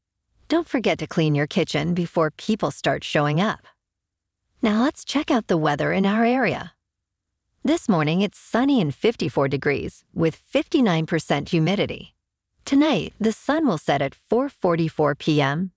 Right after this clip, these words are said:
and it will rise again tomorrow at six twenty-three A M.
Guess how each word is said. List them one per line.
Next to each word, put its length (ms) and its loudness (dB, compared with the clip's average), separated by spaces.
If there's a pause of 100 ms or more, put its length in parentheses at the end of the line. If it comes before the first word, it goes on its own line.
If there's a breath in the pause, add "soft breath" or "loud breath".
(320)
and 160 4
it 80 2
will 140 2
rise 320 0
again 320 0
tomorrow 540 0
at 180 -2
six 460 -8
twenty-three 640 0
A 180 0
M. 300 -4